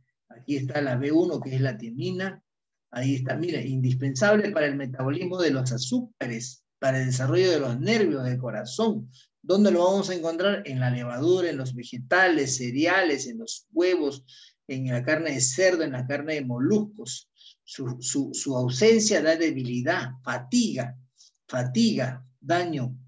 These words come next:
Parece que están, te, te están persiguiendo.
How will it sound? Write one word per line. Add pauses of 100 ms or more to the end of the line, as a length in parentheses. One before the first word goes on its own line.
Parece
que
están,
te,
te
están
persiguiendo.